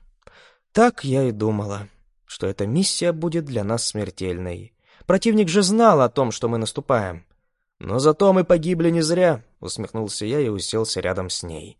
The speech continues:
«Зато погибнем как герои, в яростном огне самой преисподней, куда с собой заберем всех ублюдков на этой базе».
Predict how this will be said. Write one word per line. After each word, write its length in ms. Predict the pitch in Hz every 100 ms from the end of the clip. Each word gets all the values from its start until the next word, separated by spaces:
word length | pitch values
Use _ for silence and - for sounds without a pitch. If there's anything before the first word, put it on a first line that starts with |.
| _ _ _
«Зато 440 | 90 95 147 226 240
погибнем 560 | 147 131 160 143 131
как 220 | 113 123 104
герои, 540 | 107 95 95 82 71 - - _ _
в 80 | -
яростном 640 | 80 107 113 104 107 101
огне 340 | 95 90 120 110
самой 380 | - 107 113
преисподней, 880 | - 101 95 - 135 127 95 78 78 - _ -
куда 300 | - 95 85
с 60 |
собой 380 | - 85 101 127
заберем 480 | 104 104 104 110 98
всех 400 | - 151 135 131
ублюдков 640 | 113 117 101 87 - 82
на 80 | 87
этой 240 | 82 90
базе». 560 | 82 80 71 82 -